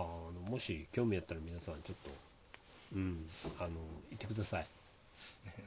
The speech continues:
Speaker 2: その前にゴールデンコム行った方がよっぽど幸せな。
Speaker 1: ああ、そういうのがええかもしれん。
Speaker 2: うん。
Speaker 1: それか、もう漫画か、
Speaker 2: うん。
Speaker 1: えー、小説の方ちょっと一遍読んだ方が
Speaker 2: 素直にね。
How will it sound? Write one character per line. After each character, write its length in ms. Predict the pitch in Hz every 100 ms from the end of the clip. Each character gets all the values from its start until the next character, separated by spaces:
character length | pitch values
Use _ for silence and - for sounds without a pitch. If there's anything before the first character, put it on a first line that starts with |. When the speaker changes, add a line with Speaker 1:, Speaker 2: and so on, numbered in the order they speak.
| -
Speaker 2:
そ 60 |
の 80 | 123
前 120 | 113
に 80 | 98
ゴ 120 | 87
ー 20 | 117
ル 40 |
デ 100 | 120
ン 40 | 117
コ 100 | 104
ム 100 | 98
行 40 |
っ 20 |
た 80 | -
方 40 | 82
が 60 |
よ 60 | 95
っ 20 |
ぽ 100 | 104
ど 60 | 107
幸 240 | - 110
せ 100 | 104
な。 80 | -
Speaker 1:
あ 260 | 240 254 208
あ、 40 |
そ 120 | 254
う 40 | 320
い 20 |
う 20 |
の 80 | 330
が 100 | 196
え 40 | 185
え 60 |
か 100 | 220
も 80 | 165
し 100 | 123
れ 60 | 95
ん。 20 |
Speaker 2:
う 40 |
ん。 40 | - - - - 117 107 104 - -
Speaker 1:
そ 180 | 320
れ 140 | 370 381
か、 420 | 320 339 330 190
も 120 | 175
う 40 | 180
漫 320 | 180 196 208
画 200 | 254 302
か、 560 | 247 247 247 165 92 - - -
Speaker 2:
う 60 | 123
ん。 240 | 107 85
Speaker 1:
え 180 | 117 151
ー、 40 | 185
小 280 | 180 185
説 340 | 180 190 - 196 196 196 196 196 196 190
の 100 | 196
方 180 | 208 196
ち 60 | 170
ょ 20 |
っ 20 |
と 100 | 151
一 120 | 131
遍 360 | 139 127 123 113
読 200 | 117 120
ん 80 | 117
だ 100 | 120
方 200 | 139 98
が 280 | 98 82 - - -
Speaker 2:
素 180 | - 117
直 180 | 95 87
に 100 | 131
ね。 180 | 247